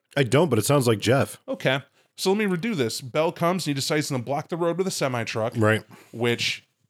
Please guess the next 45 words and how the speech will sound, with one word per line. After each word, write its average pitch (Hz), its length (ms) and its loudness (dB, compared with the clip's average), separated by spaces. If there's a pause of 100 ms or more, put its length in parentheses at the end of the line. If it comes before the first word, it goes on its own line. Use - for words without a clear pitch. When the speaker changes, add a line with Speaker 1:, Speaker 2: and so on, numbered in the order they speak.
(340)
Speaker 2:
the, 120 280 -4
this 165 340 -4
is, 156 180 -8
you 196 120 0
guys 202 180 -2
that 165 100 -2
change 151 300 -2
vehicles, 135 340 -2
Speaker 1:
Yeah. 120 80 0
Speaker 2:
obviously. 110 380 0
This 117 200 -4
collision 156 440 -4
happened. 110 160 -2
Speaker 1:
Constantly. 98 720 0 (160)
Speaker 2:
She - 240 -4
literally 175 340 -4
told 202 300 -2
everyone, 120 580 -2 (420)
like, 151 160 -4
or 156 120 -4
did 196 220 -2
she 294 120 -4
even 220 160 -2
say 190 280 -4
it? 107 160 -6 (260)
They're 226 100 -2
driving 208 400 0
forward, 151 560 0 (220)
and 156 100 0
I 170 40 2
remember 190 200 0
Jeff 190 320 -2
like, 139 160 0
"We're 233 160 -2
gonna 339 260 2
hit 320 360 2
this 320 260 -2
truck 320 480 -6
in 320 80 -6
the 294 140 2
road. 294 680 0
We're 294 120 0
gonna 320 260 0
hit 311 260 0
it." 269 180 -6